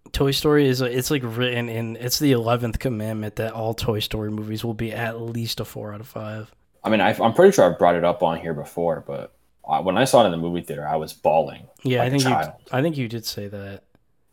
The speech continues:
Speaker 2: Like,
Speaker 1: You were
Speaker 2: it
Speaker 1: doing
Speaker 2: was
Speaker 1: that for
Speaker 2: embarrassing.
Speaker 1: episode nine too, but that's for a different reason.
Speaker 2: I did not shed a single tear in that movie.
Speaker 1: Play the clip. No, I'm not gonna <laughs> do that again.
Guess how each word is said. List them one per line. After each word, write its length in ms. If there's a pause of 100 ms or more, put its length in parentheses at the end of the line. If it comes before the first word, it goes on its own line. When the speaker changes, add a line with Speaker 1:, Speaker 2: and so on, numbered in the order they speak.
(140)
Speaker 2:
Like, 300 (360)
Speaker 1:
You 120
were 40
Speaker 2:
it 40
Speaker 1:
doing 160
Speaker 2:
was 100
Speaker 1:
that 80
for 80
Speaker 2:
embarrassing. 220
Speaker 1:
episode 300
nine 440
too, 360
but 220
that's 220
for 160
a 40
different 300
reason. 520 (260)
Speaker 2:
I 60
did 220
not 240
shed 220
a 120 (120)
single 320
tear 300
in 80
that 160
movie. 320 (400)
Speaker 1:
Play 160
the 80
clip. 340 (320)
No, 120
I'm 180
not 160
gonna 160
<laughs> 80
do 120
that 420 (520)
again. 280